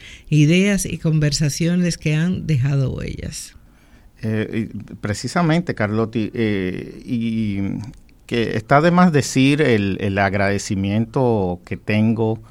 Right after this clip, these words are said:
Speaker 2: eh, por esta década. Eh, pues, uno dice, eh, decía Gardel, "Veinte años no es nada", como
Speaker 1: Ujú.
Speaker 2: mencioné hace un momento, eh, pero diez parecen, eh, un minuto, si me preguntan a mí.
Speaker 1: Sí.
Speaker 2: Porque realmente,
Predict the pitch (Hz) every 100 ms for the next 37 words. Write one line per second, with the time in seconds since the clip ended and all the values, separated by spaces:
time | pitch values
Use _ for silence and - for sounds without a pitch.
0 | - - - - 101 92 - 104 110 110
1 | 117 104 113 117 127 240 - - - 107
2 | 101 95 101 - 131 - 95 - - 107
3 | 107 113 120 123 117 113 98 - 135 139
4 | 151 147 151 139 139 143 147 143 139 131
5 | 135 117 135 110 104 95 107 107 131 123
6 | 120 104 90 107 - - - - 117 113
7 | 113 104 120 120 120 127 139 143 151 147
8 | 147 127 110 101 - 117 110 131 143 123
9 | 175 143 - 87 - 117 110 113 117 117
10 | 120 110 107 117 - - - 180 156 117
11 | 113 - 110 107 104 - 120 120 120 123
12 | 127 123 139 127 107 90 64 50